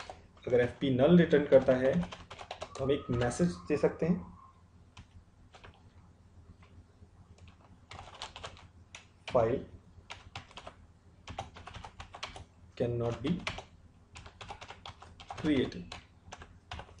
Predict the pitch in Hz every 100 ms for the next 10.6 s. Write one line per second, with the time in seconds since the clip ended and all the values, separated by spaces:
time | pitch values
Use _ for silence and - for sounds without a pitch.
0 | - - 87 175 175 - - - - -
1 | - - 123 120 - 185 - - - 117
2 | 117 139 127 - 139 135 139 127 131 131
3 | 139 135 139 139 135 135 135 139 160 185
4 | 123 - - 139 190 - - - - -
5 | - - 170 175 - - - 127 127 147
6 | 143 - 143 135 - - 147 139 139 139
7 | 139 143 135 135 131 135 143 139 190 208
8 | - - - - - 143 127 127 131 -
9 | 143 135 135 139 139 135 135 160 175 -
10 | 127 117 147 127 113 117